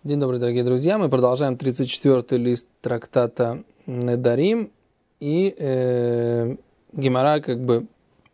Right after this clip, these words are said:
сда-, приводит сейчас, приведёт сейчас высказывание Ровы, которое вроде бы не связано с трактатом Недарим.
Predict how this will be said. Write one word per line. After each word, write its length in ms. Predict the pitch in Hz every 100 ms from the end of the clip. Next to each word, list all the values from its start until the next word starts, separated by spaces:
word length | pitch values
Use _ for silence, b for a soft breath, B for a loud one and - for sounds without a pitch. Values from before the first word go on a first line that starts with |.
| _ _ _ _ _ _ _ _ _ -
сда-, 360 | 135 139 143
приводит 480 | 135 139 151 151 131
сейчас, 360 | 139 - 131 120
приведёт 260 | 127 139
сейчас 160 | 139 127
высказывание 560 | 131 - 143 135 139
Ровы, 360 | 131 120 110 165 - _ _ _ _ _ _ _ _ _ _ _ _ _ _ _ _ _ b b b b b b _
которое 280 | 139 135 139
вроде 260 | 135 160
бы 100 | 143
не 80 | 139
связано 400 | 127 151 143 135
с 60 | 117
трактатом 520 | 135 127 135 127 127
Недарим. 540 | 127 127 117 117 170